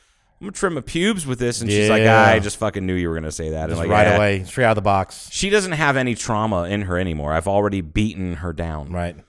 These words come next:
Speaker 1: She
Speaker 2: Well,
Speaker 1: just
Speaker 2: it's that, and, and a combination. She works in the healthcare now, so it's like, it's
Speaker 1: She
Speaker 2: like it's
Speaker 1: trims
Speaker 2: one, it's like a one-two punch.
Speaker 1: She literally tri-, well, she doesn't have to do it anymore, uh, mostly because she works on a pulmonary unit.
Speaker 2: Mm-hmm.
Speaker 1: Uh, but when she floats to other units, she has to trim some pubes,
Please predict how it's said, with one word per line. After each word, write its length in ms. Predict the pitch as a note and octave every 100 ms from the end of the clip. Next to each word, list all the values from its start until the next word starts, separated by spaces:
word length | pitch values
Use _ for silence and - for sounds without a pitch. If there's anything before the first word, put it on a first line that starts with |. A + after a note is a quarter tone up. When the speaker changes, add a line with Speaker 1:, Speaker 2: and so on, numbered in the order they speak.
| _ -
Speaker 1:
She 160 | - G#2+
Speaker 2:
Well, 80 | E3+
Speaker 1:
just 100 | D#3
Speaker 2:
it's 120 | -
that, 280 | E3 C#3 B2+
and, 80 | B2+
and 160 | C3
a 20 |
combination. 420 | B2+ B2+ B2 A2+ A2+
She 140 | A2+
works 220 | A2 A2 G#2+
in 60 |
the 60 | G2
healthcare 320 | G#2+ - F#2
now, 160 | F2 F2
so 160 | G2
it's 140 | F#2 G#2
like, 280 | F#2+ - - _ _ _ _
it's 100 | -
Speaker 1:
She 40 | C3
Speaker 2:
like 80 |
it's 80 | B2
Speaker 1:
trims 140 | B2 C#3+
Speaker 2:
one, 100 | C3+
it's 200 | C#3+ C3
like 100 | B2+
a 60 |
one-two 340 | A#2+ A#2 A#2 A2
punch. 200 | A2 G2+
Speaker 1:
She 240 | F#2+ F3 E3
literally 460 | D3+ D3+ D#3 C#3+
tri-, 240 | C3 - C3
well, 240 | C3+ B2+
she 160 | A#2+ D3+
doesn't 200 | E3+ D3+
have 160 | B2+ A#2+
to 100 | G#2
do 140 | G#2+
it 60 | G#2
anymore, 680 | G2+ F#2 F2+ F2+ F2+ F2+ -
uh, 260 | F2+ F2 F2
mostly 360 | F#2 A#2 A#2
because 200 | G2 G2+
she 100 | -
works 200 | F#2+ F2
on 60 | E2+
a 40 |
pulmonary 460 | D#2 F#2 F2 D#2+ D#2
unit. 300 | D2+ C#2 - _ _ F2+
Speaker 2:
Mm-hmm. 320 | F2 F#2 F2+
Speaker 1:
Uh, 240 | F#2 F2+ F2
but 340 | - G2+ -
when 160 | G#2+ G2+
she 160 | A2
floats 320 | G#2 G#2+ G#2+
to 80 | -
other 180 | G2 G2+
units, 300 | G#2 G#2+ A2
she 160 | - G#2+
has 160 | G2+
to 120 | F2+ E2+
trim 260 | - E2+
some 140 | E2 D#2+
pubes, 340 | E2 D#2+